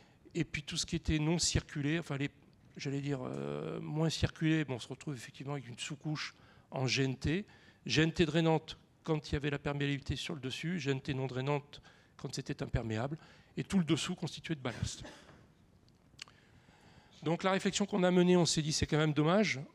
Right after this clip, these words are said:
on ne va pas restreindre à trois mille mètres carrés notre emprise de bassin,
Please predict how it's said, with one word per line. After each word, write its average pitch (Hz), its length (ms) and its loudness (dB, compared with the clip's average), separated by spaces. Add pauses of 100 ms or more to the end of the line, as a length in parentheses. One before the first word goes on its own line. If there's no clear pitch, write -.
(140)
on - 60 -10
ne 139 40 -2
va 139 120 4
pas 151 120 2
restreindre 151 460 4
à 135 60 0
trois - 180 -2
mille 147 200 2
mètres 147 180 0
carrés 156 500 4
notre 139 280 -2
emprise 143 420 -2
de - 80 2
bassin, 180 340 0